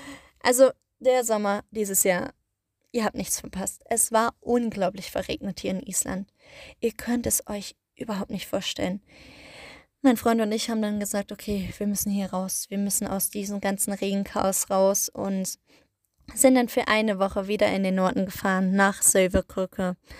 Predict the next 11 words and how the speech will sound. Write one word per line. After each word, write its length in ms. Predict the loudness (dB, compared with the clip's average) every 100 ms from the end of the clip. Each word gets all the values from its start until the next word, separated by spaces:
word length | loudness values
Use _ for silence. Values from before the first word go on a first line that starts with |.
| -18 -20 -20 -6
seine 800 | 4 6 6 4 2 2 0 -2
Großeltern 600 | -2 -2 0 -2 -2 -4
besuchen. 720 | -2 0 0 0 2 2 0 _ -20 -20 -18 -20 -20 _ 0
Und, 400 | 4 6 6 2 -12 _ -6
äh, 60 | -4 -2 -2 -2 -2 2
wie 160 | 4
ihr 80 | 4
euch 180 | 2 -2
leider 320 | 0 2 2
vorstellen 460 | 0 -6 -6 -4 -2
könnt, 360 | 0 -2 -4